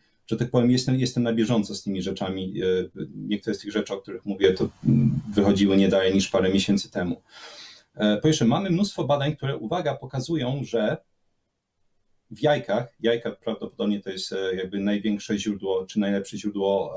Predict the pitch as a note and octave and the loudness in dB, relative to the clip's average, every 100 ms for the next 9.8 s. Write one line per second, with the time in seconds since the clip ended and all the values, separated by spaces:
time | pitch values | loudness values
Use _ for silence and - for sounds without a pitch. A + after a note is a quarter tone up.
0 | F#2 F#2 D2+ - _ G#2+ G#2+ G2+ A2 C3 | -4 -2 -4 -6 _ 2 4 4 2 -2
1 | _ _ _ G#2+ A2 G#2+ A2 G#2+ G#2 G2+ | _ _ _ 0 0 0 0 0 0 -2
2 | G2 F#2+ G2 A#2 A2+ G#2 - _ _ _ | -2 -2 2 2 2 -2 -4 _ _ _
3 | _ G#2+ G#2+ A2 G2+ G#2 G2+ G2+ G2+ - | _ -2 2 2 4 2 2 -2 -2 -8
4 | - - G#2 G#2+ - G#2 G2+ A#2+ A#2 A2 | -10 -6 -2 -2 2 2 4 4 4 4
5 | A#2 A#2 G#2+ G2+ G#2 G2 - A#2 - G#2 | 2 2 0 2 0 0 -2 -4 -4 -4
6 | G#2 G#2 G#2+ - - G#2 G2+ G#2 G2 G2+ | -2 -2 -4 -6 -2 0 0 -6 -4 -4
7 | G2 G2 G2 - - G#2 G#2+ G2+ - G2+ | 0 0 0 -2 0 4 4 4 0 -4
8 | G2 F#2+ - G#2 G#2+ G#2+ G#2 G2+ G2 G#2 | -2 -2 -2 0 0 0 0 0 -2 -6
9 | - G2 - G2+ F#2+ G2 F#2+ | -4 -6 -2 -2 -2 -2 -6